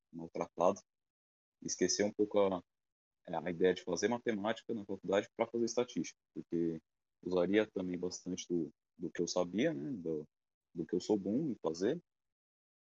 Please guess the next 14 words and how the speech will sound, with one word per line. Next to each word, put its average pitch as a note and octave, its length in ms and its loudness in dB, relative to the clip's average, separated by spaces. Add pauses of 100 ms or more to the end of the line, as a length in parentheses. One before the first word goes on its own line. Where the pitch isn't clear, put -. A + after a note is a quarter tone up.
(200)
E, G2+ 460 0 (320)
e A2+ 40 0
eu B2+ 240 -2
teria D#3 180 0
um, D#3+ 180 -4 (160)
um D3 340 -6
futuro C3+ 380 -2
um C3 40 -4
pouquinho B2+ 360 0
mais, B2 520 2 (1300)
mais F3+ 260 2
chances A#2 340 0
de, A2 200 2
de, F#2 580 -2